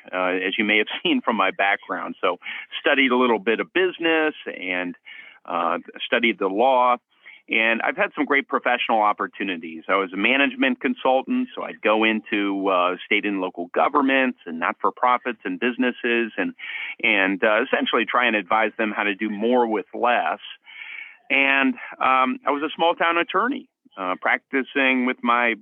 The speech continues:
wife and my father-in-law for a couple of years. And then I, uh, decided to run for Congress. I still had that burning desire to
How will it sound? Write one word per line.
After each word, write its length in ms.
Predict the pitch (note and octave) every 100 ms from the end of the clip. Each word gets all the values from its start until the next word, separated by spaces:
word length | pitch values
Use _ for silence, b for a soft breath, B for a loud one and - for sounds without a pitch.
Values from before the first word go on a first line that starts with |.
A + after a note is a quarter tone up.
| _ -
wife 300 | A2+ B2+ -
and 100 | C3
my 160 | A#2+ A#2+
father-in-law 800 | D3 E3+ D#3+ G#2+ F#2 F2+ E2 E2
for 100 | -
a 60 | F#2
couple 240 | F#2 F2+
of 120 | F2
years. 300 | D#3 F#2+ A2+ G#2+
And 160 | G#2
then 160 | B2+ C#3+
I, 260 | B2 A2+ - B B B B G2+
uh, 160 | F#2+
decided 480 | F#2+ A2 C#3 D3+ C#3
to 40 |
run 260 | A#2+ C3 C#3
for 120 | C3
Congress. 580 | - A2+ G#2+ F#2+ D#2+ - -
I 140 | F#2 F#2
still 200 | - B2
had 140 | A#2+ G#2+
that 240 | A2 G2
burning 460 | G#2+ A#2+ A#2+ A#2 A2
desire 360 | G#2+ G#2 G#2+
to 100 | G#2+